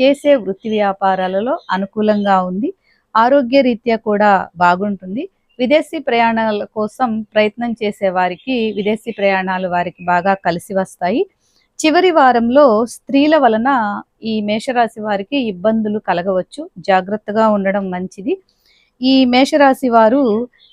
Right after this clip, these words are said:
చివరి శుక్రవారం, అంటే ఆగస్టు నెలలో వచ్చే ఆఖరి శుక్రవారం రోజు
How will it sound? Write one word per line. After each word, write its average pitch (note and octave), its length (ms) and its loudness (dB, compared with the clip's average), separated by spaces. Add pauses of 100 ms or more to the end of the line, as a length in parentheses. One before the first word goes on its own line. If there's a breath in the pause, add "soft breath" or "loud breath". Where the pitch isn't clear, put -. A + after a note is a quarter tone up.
చివరి D#4 220 2
శుక్రవారం, F#3 840 -4
అంటే A3+ 320 -4
ఆగస్టు G#3+ 480 -2
నెలలో G#3+ 340 -2
వచ్చే G#3 440 -4
ఆఖరి G3+ 360 -2
శుక్రవారం G3 640 -4
రోజు F#3 360 -8